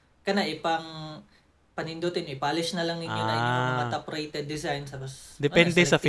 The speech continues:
Speaker 2: feedback.
Speaker 1: winner na dayon.
Speaker 2: Gets, gets, gets. Sige, so, you, you mentioned nga murag wala jud, no? Wala jud kay ideya ani, nat-, katong nagsugod lang
Speaker 1: Oo.
Speaker 2: jud ka sa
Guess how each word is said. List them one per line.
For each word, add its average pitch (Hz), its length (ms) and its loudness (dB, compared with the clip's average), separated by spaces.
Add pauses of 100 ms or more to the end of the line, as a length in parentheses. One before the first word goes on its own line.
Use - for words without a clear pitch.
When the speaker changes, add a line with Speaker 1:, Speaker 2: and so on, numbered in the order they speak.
(100)
Speaker 2:
feedback. 165 180 2
Speaker 1:
winner 175 220 -2
na 147 80 -8
dayon. 143 340 -4 (300)
Speaker 2:
Gets, 120 320 2
gets, 113 320 2
gets. 113 300 -2 (260)
Sige, 202 320 8
so, 185 400 6 (240)
you, 247 240 -2
you 226 160 4
mentioned 233 480 6
nga 160 80 4
murag 156 180 4
wala 143 380 8
jud, 147 160 -2
no? 151 160 -2
Wala 147 240 -4
jud 139 160 -8
kay 139 240 -4
ideya 139 400 0
ani, 127 240 -6
nat-, 131 320 -4
katong 139 480 -2 (320)
nagsugod 185 480 8
lang 170 160 2
Speaker 1:
Oo. 151 80 -2
Speaker 2:
jud 147 160 -4
ka 147 160 2
sa 127 480 0